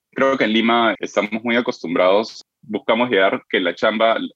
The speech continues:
la gente con la que trabajamos en la chamba sea una extensión de nuestro grupo de amigos, y es como que tenemos este espacio en donde de verdad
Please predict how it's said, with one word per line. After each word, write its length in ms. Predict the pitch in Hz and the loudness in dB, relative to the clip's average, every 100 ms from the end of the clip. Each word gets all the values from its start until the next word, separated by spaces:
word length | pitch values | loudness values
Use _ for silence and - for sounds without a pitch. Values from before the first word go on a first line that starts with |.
| 90 - | -14 -8
la 160 | 85 - | -8 -6
gente 180 | - 120 | -6 -2
con 80 | 127 | -2
la 80 | 113 | -2
que 80 | 95 | -4
trabajamos 360 | - - 101 - | -6 -6 -12 -6
en 60 | 101 | -4
la 80 | 85 | -2
chamba 280 | 95 98 | 0 0
sea 280 | 110 101 98 | 0 2 4
una 160 | 101 113 | 2 -4
extensión 420 | - 90 90 98 | -4 -4 -2 0
de 100 | 107 | -2
nuestro 260 | 104 - 82 | -4 -2 -2
grupo 200 | 95 92 | 0 -2
de 60 | |
amigos, 380 | 85 90 98 - | -4 -8 -8 -6
y 40 | |
es 60 | 104 | -8
como 220 | 104 104 | -6 -6
que 100 | 82 | -4
tenemos 420 | - 87 101 - - | -2 0 0 -2 -6
este 120 | 107 | -4
espacio 300 | - 104 113 | -2 -2 -2
en 60 | |
donde 180 | 104 82 | -2 2
de 40 | 76 | 2
verdad 360 | 80 95 95 | 4 4 2